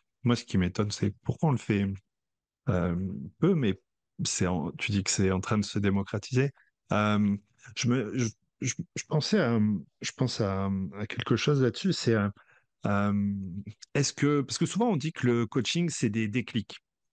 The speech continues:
Tu vois, en fait, c'est la réponse, on l'a, mais on la voit plus parce qu'on a le nez dans le guidon. On dit souvent qu'on a le nez dans le guidon. Et que souvent, le rôle du coach, c'est de,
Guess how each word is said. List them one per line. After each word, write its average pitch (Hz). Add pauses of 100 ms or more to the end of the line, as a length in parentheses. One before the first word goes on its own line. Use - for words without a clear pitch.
(180)
Tu -
vois, 117
en 117
fait, 131
c'est 107
la 107
réponse, 117
on 107
l'a, 123
mais 127
on 113
la 113
voit 110
plus 131
parce -
qu'on 113
a 113
le 107
nez 123
dans 120
le 107
guidon. 101 (480)
On -
dit 110
souvent 104
qu'on 104
a 104
le 101
nez 107
dans 104
le 101
guidon. 98 (1200)
Et 120
que 151
souvent, 156
le 139
rôle 117
du 113
coach, 185
c'est 127
de, 113